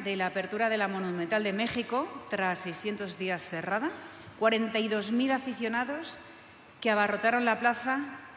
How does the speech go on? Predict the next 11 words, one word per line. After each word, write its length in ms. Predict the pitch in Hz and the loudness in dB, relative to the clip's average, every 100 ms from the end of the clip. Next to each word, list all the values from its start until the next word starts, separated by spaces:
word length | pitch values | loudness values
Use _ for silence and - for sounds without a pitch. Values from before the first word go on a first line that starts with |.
| - - - | -20 -20 -8
y 80 | 220 | -4
disfrutaron 600 | 220 - 214 226 240 269 | -2 -2 -4 0 0 2
de 80 | 247 | 0
lo 120 | 220 | -2
que 80 | 220 | -2
el 80 | 214 | -4
escritor 480 | 202 - 208 240 | -4 -8 -2 -2
mexicano 640 | 240 240 202 180 202 214 220 | -2 -4 -6 -4 -2 0 -2
Octavio 400 | - 214 196 190 | 0 0 0 2
Paz 200 | 214 190 | 0 2
llamó 360 | 185 196 262 | 0 0 0